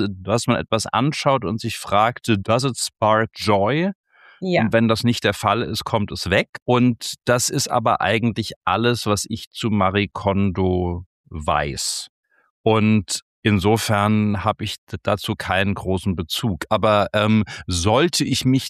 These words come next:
Speaker 1: dem denn mal etwas mehr widmen?
Speaker 2: Das kommt drauf an. Also die Frage ist so ein bisschen,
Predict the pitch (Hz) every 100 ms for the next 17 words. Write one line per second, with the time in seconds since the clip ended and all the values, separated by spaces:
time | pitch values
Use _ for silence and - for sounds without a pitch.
0 | - 92 82 113 123 117 113 110 107 104
1 | 101 87 - 98 92 - - - _ _
2 | _ - 98 104 92 117 - 85 73 -
3 | _ - 285 - 339 349 - - - 349
4 | 277 - 226 240 247 - 247 285 285 269
5 | 262 254 262 - 254 254